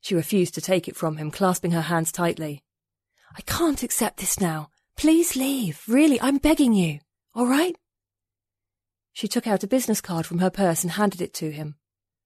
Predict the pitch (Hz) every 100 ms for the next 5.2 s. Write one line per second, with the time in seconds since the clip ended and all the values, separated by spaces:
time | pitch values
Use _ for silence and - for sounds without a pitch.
0 | _ _ _ _ - 254 269 269 269 262
1 | 240 - 226 214 214 196 220 208 196 165
2 | 156 _ _ _ _ _ _ _ _ _
3 | _ _ _ _ _ _ _ _ - 190
4 | 185 180 160 160 170 175 - 165 - 175
5 | 160